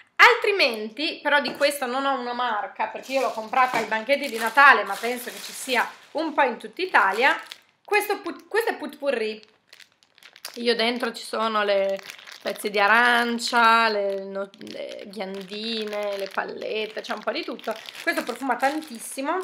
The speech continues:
eh, questo io l'ho pagato dieci euro, perché me lo sono composta come volevo io, ma voi potete prenderlo,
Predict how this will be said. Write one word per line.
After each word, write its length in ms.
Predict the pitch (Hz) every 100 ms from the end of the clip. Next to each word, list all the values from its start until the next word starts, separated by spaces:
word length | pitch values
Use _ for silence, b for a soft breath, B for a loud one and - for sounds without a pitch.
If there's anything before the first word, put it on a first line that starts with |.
| B B B B
eh, 540 | - 233 220 214 208 190
questo 260 | 302 294 262
io 100 | 254
l'ho 100 | 247
pagato 300 | 220 214 214
dieci 320 | 214 214 233
euro, 400 | 190 185 202 294 - - - - - - - - - - - - -
perché 200 | 262 247
me 100 | 240
lo 80 | 240
sono 180 | 240 233
composta 480 | 226 226 226 - 220
come 220 | 220 214
volevo 320 | 214 226 311
io, 260 | 277 247 254
ma 120 | 226
voi 160 | 214
potete 400 | 220 254 220 -
prenderlo, 800 | 220 220 208 214 220 220 214 208